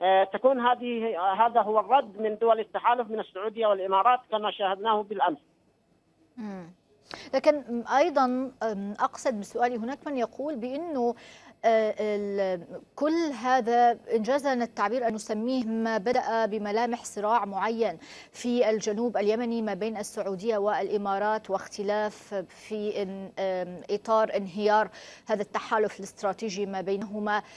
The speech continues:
Speaker 2: في موضوع اليمن. يقال بأنه السعودية قصدت بأن تقصف هذا السجن لأنه في ميليشيات تابعة أو تأتمر بأمر ال-، الإمارات.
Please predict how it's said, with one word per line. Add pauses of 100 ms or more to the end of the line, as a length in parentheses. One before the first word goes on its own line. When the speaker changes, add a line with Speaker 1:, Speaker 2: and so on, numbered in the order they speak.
(160)
Speaker 2:
في
موضوع (100)
اليمن.
يقال
بأنه
السعودية
قصدت
بأن
تقصف
هذا
السجن
لأنه (140)
في
ميليشيات (120)
تابعة (300)
أو
تأتمر
بأمر
ال-،
الإمارات.